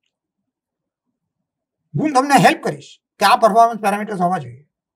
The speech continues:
ગ્લોબલ બ્રાન્ડિંગ કઈ રીતે થાય? સંસ્થા નંબર, મારી આખી ટેન્યુઅરમાં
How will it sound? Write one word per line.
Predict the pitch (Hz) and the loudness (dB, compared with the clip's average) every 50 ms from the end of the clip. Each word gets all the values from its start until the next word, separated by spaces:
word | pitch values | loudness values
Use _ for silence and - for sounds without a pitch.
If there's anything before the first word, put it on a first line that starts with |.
| _ _ _ _ - | _ _ _ _ -6
ગ્લોબલ | 143 170 202 202 233 233 | -4 -2 -2 -2 -2 -2
બ્રાન્ડિંગ | 190 196 190 208 208 220 226 208 | -2 0 0 0 -2 -4 -6 -2
કઈ | 233 226 226 | -2 -2 -2
રીતે | 208 202 175 147 | -2 -6 -10 -10
થાય? | - 135 127 120 _ _ _ _ _ _ _ _ _ _ _ _ _ _ _ _ _ _ _ - | -10 -12 -20 -20 _ _ _ _ _ _ _ _ _ _ _ _ _ _ _ _ _ _ _ -6
સંસ્થા | 175 190 175 - - 202 | -6 -6 -2 0 0 0
નંબર, | 202 202 190 185 180 160 _ _ _ _ _ - | 0 0 -4 -8 -10 -14 _ _ _ _ _ -2
મારી | 175 180 208 233 240 | 2 2 4 4 4
આખી | 226 - - - - 339 | 2 0 0 -2 -4 -2
ટેન્યુઅરમાં | 339 269 254 233 233 233 233 220 220 220 214 220 226 | 0 0 -2 0 0 0 0 0 -2 -4 -4 -4 -6